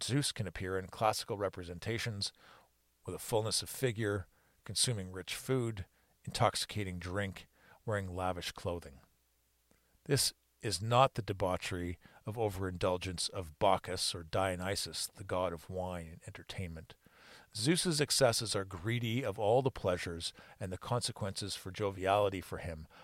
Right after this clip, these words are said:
are much more significant than a hangover. Zeus was well known for his dalliances and excesses with mortal women, and his wife, the goddess Hera,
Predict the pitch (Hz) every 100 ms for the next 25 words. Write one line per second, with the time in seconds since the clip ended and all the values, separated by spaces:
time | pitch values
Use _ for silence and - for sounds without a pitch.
0 | - - 131 147 - 127 104 - 98 104
1 | 92 - 82 - - _ _ - 104 98
2 | - 131 90 80 - _ _ _ _ _
3 | _ _ _ _ _ _ _ - - -
4 | - - 165 175 147 104 127 131 127 135
5 | 127 117 95 95 95 92 95 90 92 107
6 | 92 95 87 - 110 92 104 87 85 101
7 | 98 87 82 95 113 120 101 90 98 101
8 | 95 135 - 104 98 87 82 - 104 82
9 | 85